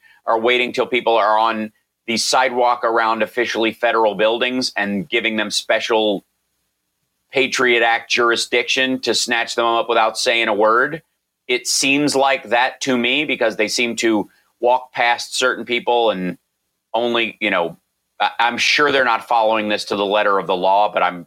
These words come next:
you know, I wouldn't doubt if that was the attempt. That's what it's based on. But either way, it's a scary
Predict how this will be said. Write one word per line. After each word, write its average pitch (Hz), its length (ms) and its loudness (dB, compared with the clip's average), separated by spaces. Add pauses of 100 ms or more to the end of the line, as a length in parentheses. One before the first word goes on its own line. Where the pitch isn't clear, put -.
you 92 100 -6
know, 90 140 0
I 85 80 2
wouldn't 98 300 -2
doubt 98 240 2
if 95 100 -6
that 98 180 0
was 92 160 -6
the 92 140 -4
attempt. 107 400 -6
That's 95 200 -2
what 98 100 0
it's 90 120 -6
based 98 380 -6
on. 147 280 0 (1000)
But 113 340 0 (1000)
either 151 260 2
way, 135 220 2
it's 147 240 -2
a 156 60 2
scary 135 880 0